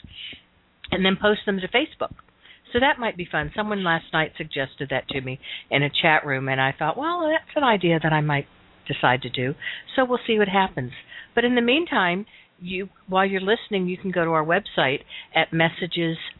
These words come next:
from beyond dot com. Take a look around. You'll see who we are, what we do. And after the show, uh, we invite you to, to explore our website, look at our <clears throat> interviews, look at our T V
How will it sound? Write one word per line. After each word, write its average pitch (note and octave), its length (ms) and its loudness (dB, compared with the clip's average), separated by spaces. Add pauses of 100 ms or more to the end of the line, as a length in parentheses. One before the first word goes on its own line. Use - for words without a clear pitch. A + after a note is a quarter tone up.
(160)
from D#3+ 200 4
beyond D3+ 500 2 (140)
dot C#3+ 320 2
com. C#3 360 0 (320)
Take A#3+ 160 2
a A3+ 40 2
look G#3 200 0
around. E3+ 500 0
You'll E3 160 0 (100)
see D#3 240 -2
who F#3 140 -2
we F#3 200 -2
are, D3 220 4
what E3+ 240 0
we D3 100 -6
do. C#3+ 360 -2 (420)
And F3+ 300 2
after F3+ 400 -2
the F#3 100 -4 (120)
show, G#3 360 2 (480)
uh, - 280 -12
we G#3+ 160 2
invite G#3 300 2
you A3 100 0
to, G#3 160 2 (180)
to G3+ 160 0 (500)
explore A3 680 0
our G#3 140 4
website, G#3 500 0 (100)
look D#3+ 180 -6
at E3+ 80 0
our D#3 160 2 (140)
<clears throat> - 140 -6 (220)
interviews, G3+ 540 -2
look F3+ 140 -8
at F3 60 -4
our E3 100 -2
T G3 220 -12
V G3 180 -8